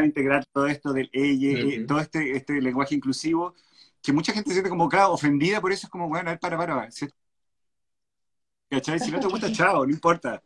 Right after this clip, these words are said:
Speaker 1: no es para ti. Es, yo me, para mí es un,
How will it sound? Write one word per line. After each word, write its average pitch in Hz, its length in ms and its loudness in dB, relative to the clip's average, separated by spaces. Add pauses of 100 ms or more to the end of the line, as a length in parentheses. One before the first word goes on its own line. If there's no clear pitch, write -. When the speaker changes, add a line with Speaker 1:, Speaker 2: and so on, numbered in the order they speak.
(240)
Speaker 1:
no 135 140 2
es 190 60 -2
para 160 200 -2
ti. 113 280 -8
Es, 147 180 -4
yo 165 180 4
me, 220 160 -4 (320)
para 139 200 0
mí 220 380 0
es 175 200 -6
un, 175 340 -8